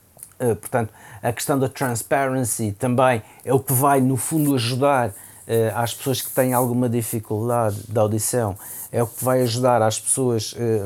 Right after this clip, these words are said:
realmente terem melhor percepção dos sons que, que a rodeiam,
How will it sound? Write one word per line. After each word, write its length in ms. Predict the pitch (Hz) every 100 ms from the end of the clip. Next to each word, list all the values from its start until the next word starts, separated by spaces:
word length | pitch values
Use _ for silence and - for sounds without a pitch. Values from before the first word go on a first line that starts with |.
| 101
realmente 420 | 123 117 117 110
terem 260 | - 120 110
melhor 400 | 113 120 123 123
percepção 640 | 120 - 120 110 117 110 107 - - -
dos 200 | 127 117
sons 480 | - 131 113 107 - - - -
que, 300 | 135 117 107
que 120 | -
a 40 | 101
rodeiam, 640 | 92 107 147 147 139 135